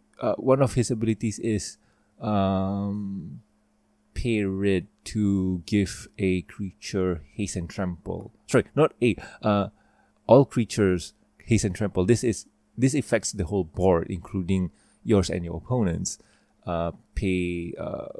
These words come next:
green to put a plus one plus one counter on a target creature. Pay white to gain life, pay blue to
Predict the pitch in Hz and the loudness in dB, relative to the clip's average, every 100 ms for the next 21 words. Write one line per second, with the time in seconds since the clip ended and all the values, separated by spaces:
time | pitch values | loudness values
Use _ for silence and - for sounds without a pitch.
0 | - - _ _ _ _ _ _ _ _ | -18 -20 _ _ _ _ _ _ _ _
1 | - - 92 101 127 110 85 - - 98 | -20 -8 -2 0 2 0 -2 -6 -8 -6
2 | 95 98 92 - 85 82 - - - 92 | -4 -4 -6 -6 -6 -6 -8 -12 -10 -2
3 | 92 90 87 - 95 90 - 95 95 - | 0 0 -4 -6 -4 -6 -4 -2 -2 -4
4 | 92 - 87 85 - 87 85 - _ _ | -6 -4 -6 -6 -10 -10 -10 -14 _ _
5 | _ _ 82 85 85 92 78 - 147 - | _ _ -8 -8 -8 -10 -10 -8 -8 -2
6 | 85 80 - _ - - - - - _ | -2 -2 -8 _ -20 -20 -20 -20 -20 _
7 | - 113 101 98 95 92 92 - _ - | -4 0 0 0 -2 -4 -8 -12 _ -10
8 | 82 78 117 80 _ _ - 104 95 87 | -6 -2 -2 -2 _ _ -10 -6 -6 -8
9 | 85 90 87 85 80 82 82 78 113 90 | -8 -6 -4 -6 -8 -10 -8 -4 -4 -4
10 | - - - _ _ 104 90 90 104 113 | -10 -16 -18 _ _ -6 -6 -6 -4 0
11 | 147 147 190 _ _ _ _ _ _ _ | 2 2 -4 _ _ _ _ _ _ _
12 | _ _ _ _ - 110 101 98 95 92 | _ _ _ _ -4 2 4 2 2 0
13 | 90 92 95 | -2 -4 -6